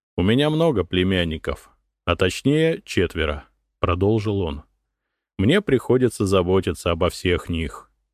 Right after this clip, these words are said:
Мой брат, к сожалению, умер, а его жена пропала в неизвестном направлении после того, как после его смерти выяснилось, что он полнейший банкрот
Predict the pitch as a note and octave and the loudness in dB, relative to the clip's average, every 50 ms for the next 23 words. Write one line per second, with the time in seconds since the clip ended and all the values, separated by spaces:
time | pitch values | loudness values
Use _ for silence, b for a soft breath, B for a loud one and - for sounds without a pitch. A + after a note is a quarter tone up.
0 | _ _ _ _ _ _ _ _ - F#2+ G2+ A2 A#2+ B2 C3+ D3 F3 F#3+ F#3 - | _ _ _ _ _ _ _ _ -2 0 2 2 2 2 2 2 2 2 0 -4
1 | - - - G2+ F#2 F2+ F#2+ F#2 F#2+ F#2+ F2+ F2+ F2+ F2 F2+ - - _ F3 F3+ | -12 -6 -4 -4 -2 0 0 2 2 2 2 0 0 -2 -2 -4 -2 _ 0 2
2 | F#3+ F3 D#3 D#3 D#3 E3 - _ _ _ _ - G#2 G2 F#2+ F2+ F#2 F#2 F2 F#2 | 2 2 0 -2 -4 -8 -12 _ _ _ _ 0 2 4 4 4 2 0 0 0
3 | F#2 A2+ D3 F3+ F#3+ - - A#2+ F2+ - - F#2+ A2 A#2+ C3 B2 A2 G#2+ G2+ F#2+ | 0 0 0 0 -2 0 0 -2 0 0 2 2 2 4 2 2 0 0 0 0
4 | F#2 F#2+ F#2+ F#2 - - - F2+ F2 F2 E2 - G2 G2 A#2 D#3 F3+ G3 F#3+ F#3 | 0 0 0 0 -2 -2 -4 -2 -2 -2 -2 -2 -2 -2 0 0 0 0 0 0
5 | F3+ - E3 - - F#3 - - G3 - - G#2+ C3 E3+ F3 - A2+ - _ - | -2 -4 -4 -2 -2 -2 0 -2 -2 0 2 2 2 2 0 -2 -4 -4 _ 0
6 | G#2 G2 - - F#2+ F#2 F#2 F#2 F#2+ F#2 F2 - - D#3+ F#3+ G3+ F3 - - A2+ | 0 0 0 -2 -2 0 2 2 2 0 0 -2 -2 -2 -2 -2 0 0 0 0
7 | G2+ G2+ G2 F#2+ F2 - - - F#2 F2 F2 E2+ - - - - C#3+ F3 F#3+ E3 | 2 2 0 0 -2 -4 -6 -6 -4 -2 -2 -4 -6 -4 -2 -2 0 0 -2 -2
8 | - - G2+ F#2+ G2+ G2+ G2+ F#2 E2+ - - F2 E2 E2 F2 E2+ F2+ - - F3 | -2 0 0 2 2 2 0 -2 -4 -4 -6 -8 -4 -2 -2 -2 -2 -2 0 0
9 | G3+ G3 - _ | 0 0 -2 _